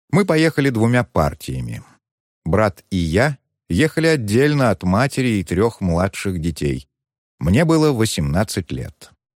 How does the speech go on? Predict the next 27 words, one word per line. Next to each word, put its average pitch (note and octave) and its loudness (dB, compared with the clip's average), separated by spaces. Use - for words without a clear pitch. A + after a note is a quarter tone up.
В F#2 0
ускоренном D3 2
порядке B2 0
за G#2 2
месяц G#2+ -2
до E2 0
формального D2 -2
срока B2 -2
я A#2 2
сдал A2+ 2
выпускные F#2 0
экзамены B2 0
и A2 2
рассчитывал D#3+ 0
закончить D#3 0
образование F2 2
в C#2+ -2
Англии, C3+ 0
а A2 2
затем G#2 0
организовать A#2+ 0
энтомологическую A2 0
экспедицию A#2+ -2
в F#2 -4
горы C3+ 2
Западного A2+ 0
Китая. - -4